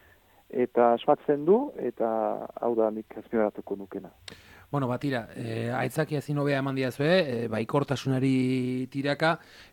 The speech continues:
Speaker 2: etorkizunera, bueno, ba, esandakoa baikortasun horrekin, e,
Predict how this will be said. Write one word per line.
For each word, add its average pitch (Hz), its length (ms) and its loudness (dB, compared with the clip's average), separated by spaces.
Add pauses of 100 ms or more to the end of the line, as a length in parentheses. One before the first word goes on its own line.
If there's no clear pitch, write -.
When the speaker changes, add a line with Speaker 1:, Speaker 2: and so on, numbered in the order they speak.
(140)
Speaker 2:
etorkizunera, 143 680 4 (840)
bueno, 127 200 -2
ba, 113 320 2
esandakoa 127 400 0
baikortasun 143 480 -2
horrekin, 131 400 -2
e, 123 120 0